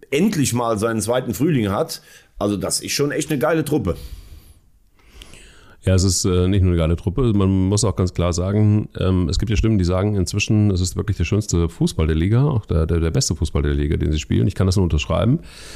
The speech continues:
Speaker 2: Ähm, in, in meinem Ranking waren sie auch sehr, sehr weit oben und, ähm, haben auch, äh, mit in der Meisterschaft mitgespielt, als wir in der letzten <laughs> Folge die wilde,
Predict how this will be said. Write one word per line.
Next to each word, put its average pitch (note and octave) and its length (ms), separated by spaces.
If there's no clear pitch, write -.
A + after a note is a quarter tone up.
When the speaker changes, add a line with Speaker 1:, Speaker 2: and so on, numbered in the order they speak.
Speaker 2:
Ähm, F2+ 520
in, F#2 320
in G2 120
meinem A2+ 340
Ranking A2+ 380
waren G2 180
sie F#2 120
auch G#2+ 160
sehr, G#2+ 240
sehr G#2 160
weit E2+ 140
oben A2 360
und, F#2 260
ähm, F2 280
haben F#2+ 140
auch, F#2 260
äh, E2+ 260
mit F2 320
in G2 100
der F2 120
Meisterschaft F2+ 480
mitgespielt, D#2 420
als E2 160
wir D#2 260
in E2 460
der E2 120
letzten G2+ 280
<laughs> F#2+ 40
Folge F#2 560
die E2 220
wilde, G2 360